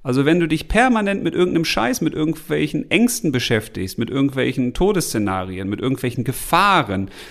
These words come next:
mit irgendwelchen Problemen, mit irgendwelchen düsteren Dingen oder mit negativen Kommentaren, ja, das prägt dich.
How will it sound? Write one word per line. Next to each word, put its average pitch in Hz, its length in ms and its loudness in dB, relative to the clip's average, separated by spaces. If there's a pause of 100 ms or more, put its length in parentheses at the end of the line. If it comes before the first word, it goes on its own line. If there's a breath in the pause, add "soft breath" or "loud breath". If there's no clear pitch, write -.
(140 loud breath)
mit - 120 -2
irgendwelchen 139 340 4
Problemen, 147 640 4
mit 107 120 4
irgendwelchen 117 640 0
düsteren 127 500 2
Dingen 101 260 0
oder 104 140 0
mit 107 160 0
negativen 147 460 0
Kommentaren, 143 880 2 (520 loud breath)
ja, 131 180 -2
das 143 240 0
prägt 285 400 0
dich. - 260 -10